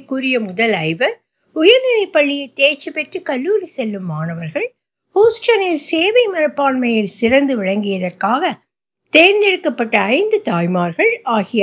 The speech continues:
அனைவரும் அன்னையர் தினத்தை முன்னிட்டு வரும் மே மாதம் ஐந்தாம் தேதி கௌரவிக்கப்படுவார்கள். போட்டியில் பங்கேற்க பதிவதற்கு ஹூஸ்டன் டாட் டி என் எஃப் யூ எஸ் ஏ டாட் ஆர்க்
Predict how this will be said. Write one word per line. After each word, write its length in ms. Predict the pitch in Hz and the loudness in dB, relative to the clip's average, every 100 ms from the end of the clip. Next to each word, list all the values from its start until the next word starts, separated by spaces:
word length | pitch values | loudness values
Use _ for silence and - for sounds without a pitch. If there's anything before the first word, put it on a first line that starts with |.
| 170 | 0
அனைவரும் 560 | 180 320 427 262 196 - _ - - | 0 0 0 -2 -4 -6 _ -10 -2
அன்னையர் 480 | 269 403 523 453 247 | 2 2 2 0 -2
தினத்தை 380 | 233 226 226 214 | -2 -2 0 -2
முன்னிட்டு 480 | 202 214 208 202 196 - | -2 -2 -2 -4 -8 -4
வரும் 280 | 214 220 | -2 0
மே 140 | 220 285 466 | 2 2 0
மாதம் 380 | 427 330 254 180 | -2 -2 -2 -2
ஐந்தாம் 420 | 190 240 233 214 | -2 0 0 -2
தேதி 320 | 196 175 175 - 226 | -4 -4 -4 -6 -8
கௌரவிக்கப்படுவார்கள். 1300 | 202 214 370 440 277 - 202 180 170 170 165 147 175 170 _ _ _ _ _ _ - | 0 2 4 2 -2 -4 -4 -4 -2 -2 -2 -4 -8 -8 _ _ _ _ _ _ 4
போட்டியில் 480 | 247 240 240 226 226 | 6 6 4 2 2
பங்கேற்க 540 | 226 214 220 220 226 202 | 0 2 2 0 -2 0
பதிவதற்கு 640 | 208 214 214 208 214 480 508 _ _ _ _ 403 | 2 2 0 -2 -2 -2 -2 _ _ _ _ 2
ஹூஸ்டன் 540 | 508 494 - 466 453 | 2 0 0 0 2
டாட் 300 | 277 247 240 - | 2 2 0 -2
டி 140 | 339 349 | 0 2
என் 180 | 392 381 | 0 -2
எஃப் 200 | 339 294 | -6 -6
யூ 80 | 240 | -2
எஸ் 220 | 226 226 | -4 -2
ஏ 100 | 277 262 | -4 -2
டாட் 300 | 214 196 - - 226 | -2 -4 -8 -2 2
ஆர்க் 300 | 269 403 | 2 0